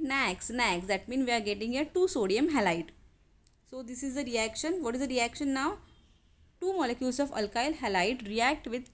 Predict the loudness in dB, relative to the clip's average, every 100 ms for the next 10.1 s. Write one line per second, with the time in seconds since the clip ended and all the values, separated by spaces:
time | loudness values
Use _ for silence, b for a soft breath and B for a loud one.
0 | -8 -4 -4 -2 0 2 2 0 -6 -4
1 | -4 -4 -6 b b b -6 -4 0 0
2 | 2 2 2 2 2 4 2 2 -4 -6
3 | -4 -4 -6 B B B -14 -12 -8 0
4 | 0 0 -2 -6 -8 -12 -20 -18 -4 0
5 | 0 0 0 0 0 -2 -6 -4 0 2
6 | 4 2 2 0 0 0 2 4 4 0
7 | -8 -20 b b -10 -4 -2 0 2 2
8 | 2 0 0 0 2 0 -2 -2 0 0
9 | 2 2 0 0 2 2 2 4 4 4